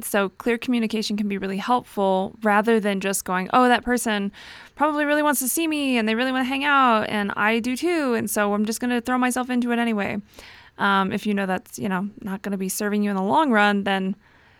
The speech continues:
you know, it's up to you to step in and kind of communicate that you need that space or whatever it might be. Um, another thing it can be, uh, just communicating with,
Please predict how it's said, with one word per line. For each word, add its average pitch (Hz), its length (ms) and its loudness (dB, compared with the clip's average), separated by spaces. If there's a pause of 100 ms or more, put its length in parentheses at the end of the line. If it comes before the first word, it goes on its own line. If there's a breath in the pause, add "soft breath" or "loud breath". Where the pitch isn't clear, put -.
(540 soft breath)
you - 160 -2
know, 226 140 4
it's 214 120 0
up 240 100 -2
to 247 160 -4
you 277 220 0
to 262 100 0
step 214 240 -2
in 220 160 2
and 196 120 -2
kind 196 160 -4
of 190 100 -8
communicate 233 840 -2
that 214 120 -6
you 214 120 0
need 214 160 0
that 196 160 -4
space 180 540 -6
or 180 120 -6
whatever 180 280 -4
it 196 60 -4
might 180 220 -6
be. 180 260 -8 (960)
Um, 233 280 6
another 302 340 2
thing 269 240 -2
it 139 160 -6 (120)
can 240 240 2
be, 214 420 0 (880 loud breath)
uh, 202 420 4 (120)
just 262 280 -2
communicating 233 880 0
with, 202 460 0